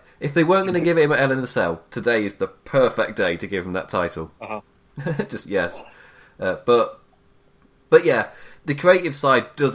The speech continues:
Speaker 1: it interferes with the television. And the, the way I've worded it in my columns is it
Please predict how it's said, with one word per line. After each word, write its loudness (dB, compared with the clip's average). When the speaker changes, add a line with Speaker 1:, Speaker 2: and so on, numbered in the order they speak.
Speaker 1:
it -2
interferes 0
with -10
the -8
television. -2
And 0
the, -2
the -2
way 6
I've 2
worded 2
it -4
in -6
my -2
columns -2
is -8
it -8